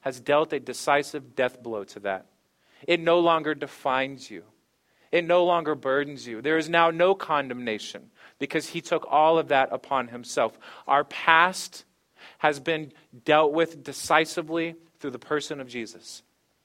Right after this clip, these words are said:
This is what we celebrate, but it doesn't end there. Look at verse six. "And because you are now sons, God has sent the Spirit of his Son into our hearts, crying, 'Abba, Father.'" Our past has been decisively dealt with.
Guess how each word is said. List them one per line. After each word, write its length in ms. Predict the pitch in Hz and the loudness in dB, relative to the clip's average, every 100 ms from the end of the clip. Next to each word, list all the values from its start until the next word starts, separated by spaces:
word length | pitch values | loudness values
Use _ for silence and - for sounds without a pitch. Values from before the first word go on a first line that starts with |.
| _ _ _ | _ _ _
This 200 | 131 135 | -14 -12
is 100 | 151 | -10
what 140 | 151 120 | -6 -6
we 100 | 127 | -6
celebrate, 540 | - 143 135 120 113 | -2 0 0 -2 -8
but 160 | 90 113 | -8 -10
it 80 | 110 | -8
doesn't 260 | 117 123 | -8 -8
end 160 | 127 135 | -8 -6
there. 200 | 147 98 _ _ _ _ _ | -6 -8 _ _ _ _ _
Look 140 | 113 | -14
at 40 | 120 | -8
verse 200 | 127 - | -8 -2
six. 500 | 170 160 - - - _ _ _ _ _ _ _ - | -2 -2 -8 -14 -18 _ _ _ _ _ _ _ -4
"And 80 | 156 | -4
because 360 | 147 160 147 | 0 0 2
you 80 | 165 | 2
are 100 | 160 | 4
now 180 | 156 175 | 6 4
sons, 640 | - 156 135 160 175 - - - | 2 -2 -2 -4 -14 -18 -20 4
God 180 | 156 | 4
has 140 | 156 160 | 6 0
sent 160 | 160 | -4
the 80 | 156 | -6
Spirit 360 | - - 175 175 | -8 0 2 2
of 80 | 143 | -2
his 120 | 139 | -4
Son 180 | 151 147 | -2 -2
into 160 | 147 | 0
our 140 | 170 160 | 2 4
hearts, 300 | 139 143 - | 2 0 -4
crying, 480 | - 170 147 143 143 | -4 0 2 0 -2
'Abba, 420 | 147 139 135 151 151 - _ _ | 2 4 4 0 -2 -14 _ _
Father.'" 600 | - - 170 160 143 95 _ _ _ - - - | -20 0 4 4 2 -6 _ _ _ -20 -4 2
Our 140 | 143 | 2
past 600 | 143 - 170 165 185 - | 2 2 6 6 4 0
has 140 | 156 | -4
been 160 | 135 143 | -4 -6
decisively 600 | 135 - 165 156 151 139 | -6 2 2 2 -2 -6
dealt 320 | 131 151 160 | 2 4 6
with. 240 | 170 190 | 4 2